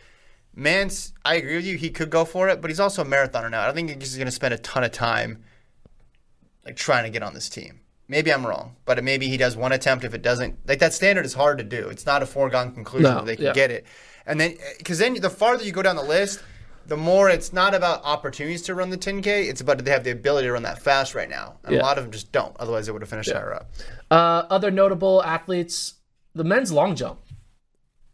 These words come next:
Speaker 2: The second and third place guys, Jarian Lawson and Javon Harrison, neither have a ranking nor a standard.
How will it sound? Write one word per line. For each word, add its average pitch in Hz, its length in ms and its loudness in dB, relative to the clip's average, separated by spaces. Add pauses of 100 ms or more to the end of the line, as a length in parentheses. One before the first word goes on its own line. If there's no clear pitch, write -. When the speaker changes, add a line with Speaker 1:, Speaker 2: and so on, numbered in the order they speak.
(160)
Speaker 2:
The 156 220 -2
second 196 360 0
and 170 100 -4
third 170 160 0
place 143 200 -4
guys, 131 440 0
Jarian 165 400 0
Lawson 143 440 0
and 123 120 -4
Javon 135 260 0
Harrison, 131 560 0 (840)
neither 170 280 6
have 165 200 4
a 175 60 6
ranking 220 680 -2 (640)
nor 170 640 4 (280)
a 156 60 0
standard. 180 500 0